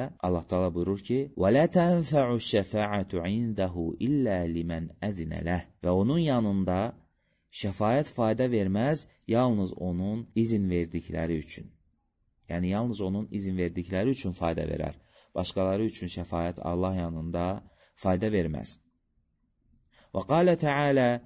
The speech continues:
başqa bir ayədə Allah Taala buyurur, "Əyüşrikunə mə la yaxluqu şeyən və hum yuxlaqun?" Deyir ki, onlar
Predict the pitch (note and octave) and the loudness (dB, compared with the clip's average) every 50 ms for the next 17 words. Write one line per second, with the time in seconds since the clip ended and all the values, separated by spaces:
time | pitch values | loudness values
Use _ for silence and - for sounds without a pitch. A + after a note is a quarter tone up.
0 | - _ _ - - - - C3 C3+ C#3 C#3 C3 A#2+ A#2 A2+ A2 G#2+ A2+ A2 A2 | -12 _ _ -10 -10 -4 -2 0 2 2 4 4 4 4 4 4 4 2 2 4
1 | G#2+ G#2+ G#2 - - A2 G#2+ G#2+ G#2 G2 G2+ G2+ G2 F#2+ G2+ G2+ G2+ G2 G2 - | 2 2 0 -2 -2 -2 0 0 0 0 0 0 2 4 4 4 2 2 0 -6
2 | - _ _ _ _ _ _ _ - A2 A#2+ A#2+ A2+ - - B2+ B2+ B2 - F3 | -14 _ _ _ _ _ _ _ 2 4 4 4 4 2 0 0 0 0 2 2
3 | G3 G#3 G3+ F#3 E3 E3 E3 E3+ E3 E3 D#3+ D#3 D#3 D#3 D#3 E3 F#3+ - - D#3+ | 2 4 4 4 4 4 2 2 2 2 2 2 2 2 2 2 0 0 -2 -2
4 | D#3+ D#3 - - - C#3 C3 C3 - C#3+ D#3+ D#3+ - - - B2 B2 A#2+ A#2 A2+ | -2 -2 -2 0 0 0 0 0 0 0 0 0 -2 -4 -2 -2 0 0 0 0
5 | A2+ B2+ D3 D3+ C3+ C3 A#2+ A2+ G#2 G2 - - F#2+ F2 D#2+ D#2+ - E2+ F2 F#2 | 0 0 0 0 0 -2 0 0 0 -2 -2 -2 -4 -4 -4 -2 0 2 2 2
6 | A2 C3+ C#3+ D3+ - _ _ _ _ _ _ _ _ _ _ _ _ _ _ _ | 2 0 -2 -6 -14 _ _ _ _ _ _ _ _ _ _ _ _ _ _ _
7 | _ _ A2+ C3+ D#3+ E3 - - C3+ C#3 D#3 E3+ F3+ - _ _ _ _ _ _ | _ _ 2 2 2 2 4 4 4 4 4 2 -4 -10 _ _ _ _ _ _
8 | _ _ _ _ B2 C3 C3+ C3+ C#3+ E3 F#3 F3+ D#3+ B2+ G2+ | _ _ _ _ 0 2 2 2 4 4 4 4 4 2 0